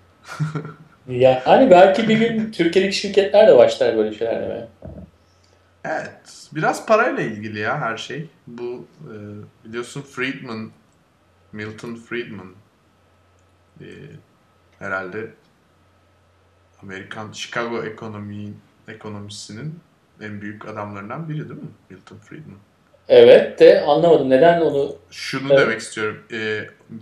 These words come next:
Speaker 1: Friedman'ın bir quotation'ı vardı. Geçen gün denk geldim de yine.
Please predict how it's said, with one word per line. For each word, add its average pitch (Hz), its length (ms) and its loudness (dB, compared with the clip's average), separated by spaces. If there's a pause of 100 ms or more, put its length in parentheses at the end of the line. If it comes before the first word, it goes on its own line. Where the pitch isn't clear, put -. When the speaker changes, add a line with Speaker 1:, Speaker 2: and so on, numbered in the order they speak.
Speaker 1:
Friedman'ın 117 640 -10
bir - 480 -14 (140)
quotation'ı 120 640 -10
vardı. 98 300 -10
Geçen 107 420 -14
gün 107 180 -18 (120)
denk 98 220 -18
geldim 104 400 -14
de 107 40 -14
yine. 98 180 -20